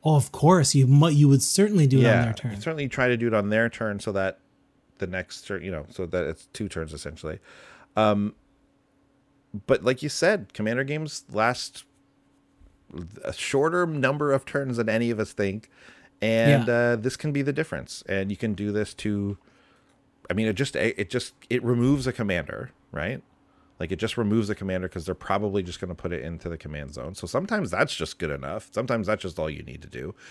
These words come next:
Speaker 2: But, uh, for the other
Speaker 1: Yeah.
Speaker 2: times, yeah, it just, it, it gets it out of the way for long enough that sometimes, you know, get that, get that, uh, Blightsteel out of the, out, out of the game for, for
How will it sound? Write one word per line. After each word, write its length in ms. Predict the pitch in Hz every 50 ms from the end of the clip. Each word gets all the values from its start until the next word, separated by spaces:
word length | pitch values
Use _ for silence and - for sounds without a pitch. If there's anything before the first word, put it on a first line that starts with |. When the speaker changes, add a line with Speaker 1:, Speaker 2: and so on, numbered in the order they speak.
| - - - - - -
Speaker 2:
But, 140 | - 120 - -
uh, 220 | 107 113 117 117
for 60 | 120 127
the 80 | 135 143
other 100 | 139 139
Speaker 1:
Yeah. 100 | 135 123
Speaker 2:
times, 280 | 113 131 135 143 135 123
yeah, 180 | 147 170 180 -
it 160 | - 85 -
just, 240 | - 101 - - -
it, 180 | 95 98 - _
it 320 | - - 101 - _ _ -
gets 200 | 110 101 - -
it 80 | 104
out 120 | 101 101 101
of 60 | 98
the 60 | 98 98
way 180 | 101 104 107
for 360 | 101 - - 101 98 98 95 - - 76
long 320 | 85 90 87 90 98 101
enough 340 | 98 95 92 104 110 104 -
that 200 | - 90 80 -
sometimes, 580 | - 85 82 - 92 92 90 87 80 - - - - _ _ _ _ _ _ _ - _ _ _ _ _ _ _ _ _ _
you 120 | - 123 107
know, 180 | 101 110 120 -
get 140 | - 92 -
that, 160 | 117 110 - - - - -
get 160 | - 107 - -
that, 260 | 117 104 104 - -
uh, 460 | 117 113 113 113 113 113 113 113 110 107 -
Blightsteel 520 | 113 131 135 - - - 87 73 76 76 - _
out 160 | - 85 92 98
of 80 | 95
the, 160 | 101 101 92 - -
out, 220 | - 98 104 - -
out 220 | - 107 101 - 78 104 101
of 60 | 95
the 60 | 95
game 200 | 90 104 113 131
for, 160 | - - 90
for 420 | 82 - - - - 90 85 85